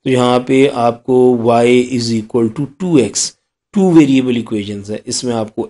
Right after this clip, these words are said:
एक्स कोऑर्डिनेट भी नजर आ रहा है और इसमें आपको वाई कोऑर्डिनेट्स भी मिल रहा है। जब ऐसी इक्वेशन को ड्रॉ करना है, तो हमें टेबल बनाने की ज़रूरत पेश आती है,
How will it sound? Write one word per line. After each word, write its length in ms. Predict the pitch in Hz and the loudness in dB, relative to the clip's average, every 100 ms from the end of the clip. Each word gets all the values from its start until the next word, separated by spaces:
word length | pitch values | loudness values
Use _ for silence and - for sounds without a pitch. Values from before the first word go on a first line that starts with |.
| - | -8
एक्स 200 | 131 - | -8 -6
कोऑर्डिनेट 580 | - 143 139 143 151 151 | 0 2 2 2 0 2
भी 100 | 160 | 2
नजर 300 | 156 151 151 | 2 4 6
आ 140 | 151 | 6
रहा 240 | 156 165 165 | 4 2 2
है 240 | 175 196 | 0 -2
और 200 | - 120 | -6 -4
इसमें 320 | 117 - 120 | -6 -6 -4
आपको 460 | 113 107 - 170 226 - _ _ 127 | -4 -4 2 2 2 -6 _ _ -2
वाई 260 | 127 123 | 2 2
कोऑर्डिनेट्स 640 | 123 120 110 110 113 - | 2 0 0 -2 -4 -2
भी 220 | 147 247 - | 0 0 0
मिल 220 | 135 113 | -2 -2
रहा 300 | 101 101 92 90 | -2 -8 -12 -16
है। 120 | 90 _ _ _ - | -20 _ _ _ -2
जब 160 | 147 151 | 0 0
ऐसी 340 | 143 - 226 | 0 2 0
इक्वेशन 360 | 220 185 165 151 | 4 4 6 4
को 140 | 156 | 2
ड्रॉ 300 | 131 123 113 | 0 2 0
करना 480 | 110 110 98 101 104 | 0 -4 -6 -6 -6
है, 500 | 113 123 135 143 _ _ - | -4 0 0 0 _ _ -4
तो 80 | 135 | -2
हमें 340 | 131 127 131 | 2 2 0
टेबल 440 | - 131 131 143 139 | 0 2 4 4 2
बनाने 400 | 123 117 107 107 | 0 -2 -4 -4
की 180 | - | -4
ज़रूरत 420 | 123 117 110 107 - | -4 -4 -6 -6 -4
पेश 280 | 101 98 107 | -4 -4 -4
आती 300 | 95 - 104 | -6 -8 -4
है, 340 | 123 131 139 | 0 0 -2